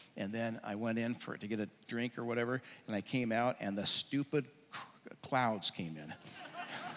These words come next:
But you know where I'm gonna be tonight? Backyard. Because there's something, at least for me, there's something, at least for me, that I, I love to sit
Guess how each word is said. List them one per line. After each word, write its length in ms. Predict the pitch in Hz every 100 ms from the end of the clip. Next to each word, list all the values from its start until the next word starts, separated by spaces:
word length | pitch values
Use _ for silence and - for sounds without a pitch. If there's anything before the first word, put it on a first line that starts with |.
| - - - - - - - - - - - - - - - - - - - -
But 100 | 151
you 60 | 151
know 80 | 165
where 100 | 170
I'm 80 |
gonna 100 | 165
be 120 | 160 156
tonight? 300 | 147 160 - - - - - - - - - - -
Backyard. 440 | - 92 - 85 - - - - - - - -
Because 260 | - - 226
there's 140 | 233
something, 540 | - - 311 320 311 269
at 120 | 247
least 220 | 240 -
for 120 | -
me, 340 | 196 170 120 113 - - - _ - - -
there's 220 | 190 -
something, 400 | 294 330 339 294
at 80 | 240
least 240 | 233 -
for 100 | 196
me, 260 | 185 139 104 - - - -
that 260 | 170 196 -
I, 320 | 208 220 214 - - - -
I 160 | 190
love 640 | 185 185 196 220 277 311 -
to 220 | - 254
sit 580 | - - 247 190 -